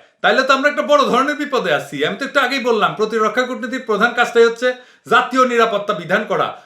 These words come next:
প্রেম বিতরণ করা, এর কাজ না। আপনাকে আমি একটা সাম্প্রতিক উদাহরণ দেই জেনারেল সাহেব, তাইলে বুঝবেন রাষ্ট্রীয় স্বার্থ কি জিনিস। ইউক্রেনের যুদ্ধ শুরু হওয়ার পর রাশিয়ার উপরে পশ্চিমা বিশ্ব শত শত স্যাংশন আরোপ করছে, করছে না?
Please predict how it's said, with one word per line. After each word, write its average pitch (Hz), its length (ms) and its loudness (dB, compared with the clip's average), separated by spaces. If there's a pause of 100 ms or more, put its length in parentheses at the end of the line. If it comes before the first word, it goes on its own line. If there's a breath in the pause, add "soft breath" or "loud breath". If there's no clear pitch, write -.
(120 loud breath)
প্রেম 302 260 0
বিতরণ 214 400 0
করা, 185 220 2
এর 190 120 0
কাজ 240 200 0
না। 120 440 0 (420 soft breath)
আপনাকে 233 340 2
আমি 254 160 2
একটা 254 140 -6
সাম্প্রতিক 247 480 -4
উদাহরণ 208 400 4
দেই 143 160 -2
জেনারেল 165 340 -2
সাহেব, 117 320 -4 (520)
তাইলে 269 200 4
বুঝবেন 190 720 0 (300)
রাষ্ট্রীয় 226 340 2
স্বার্থ 208 280 0
কি 226 140 -4
জিনিস। 110 580 -12 (1120)
ইউক্রেনের 202 520 4
যুদ্ধ 196 240 -2
শুরু 226 220 2
হওয়ার 233 180 4
পর 233 380 2
রাশিয়ার 208 320 0
উপরে 240 280 0
পশ্চিমা 175 320 -8
বিশ্ব 151 400 -8
শত - 240 -6
শত - 220 -12
স্যাংশন 131 400 -8
আরোপ 101 220 -12
করছে, 104 200 -18
করছে 120 360 -12
না? 123 260 -10